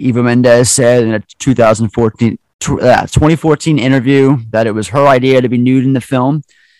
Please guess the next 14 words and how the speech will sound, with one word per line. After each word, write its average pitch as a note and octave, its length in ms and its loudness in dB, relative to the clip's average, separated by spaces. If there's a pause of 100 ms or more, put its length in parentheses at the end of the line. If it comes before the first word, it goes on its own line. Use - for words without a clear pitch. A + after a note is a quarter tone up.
(140)
She C3 300 -4
suggested B2+ 500 0
it A#2 300 -2
to, A#2 220 0
uh, F#2 180 2
director G#2 500 -2
Antoine G2+ 420 -2
Fuqua, A#2 520 0
who G#2 420 -4
during A2 240 -2
filming, A2+ 480 0
and G2 200 -2
he G#2+ 100 -2
agreed. G2+ 480 -4